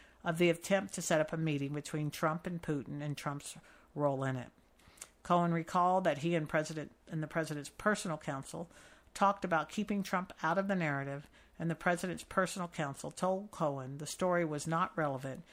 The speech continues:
and should not be included in his statement to Congress.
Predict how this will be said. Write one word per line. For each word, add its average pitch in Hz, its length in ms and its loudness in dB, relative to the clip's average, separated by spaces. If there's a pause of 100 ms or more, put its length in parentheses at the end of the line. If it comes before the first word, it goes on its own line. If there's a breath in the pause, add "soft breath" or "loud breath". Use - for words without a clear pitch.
(200 loud breath)
and 165 160 -4
should 165 160 0
not 156 340 2
be 160 280 -2
included 139 640 -4 (240)
in 151 100 -2
his 143 180 -4 (260)
statement 139 360 -4
to - 40 -14
Congress. - 580 -12